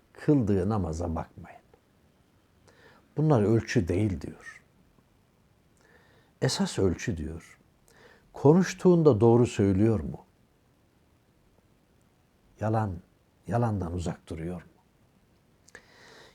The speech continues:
Kendisine bir şey emanet edildiğinde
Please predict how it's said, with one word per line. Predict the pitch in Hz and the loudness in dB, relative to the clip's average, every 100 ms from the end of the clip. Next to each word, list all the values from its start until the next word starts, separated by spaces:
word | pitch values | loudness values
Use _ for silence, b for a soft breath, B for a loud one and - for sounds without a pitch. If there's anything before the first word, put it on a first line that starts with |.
| b | b
Kendisine | - 147 175 165 185 165 135 | 4 6 6 4 4 6 6
bir | 143 | 4
şey | - 151 131 - | 4 4 4 2
emanet | 120 127 131 143 - | 0 2 2 0 0
edildiğinde | 113 107 113 87 107 110 95 85 110 120 | -2 2 2 2 2 2 0 -2 -2 -4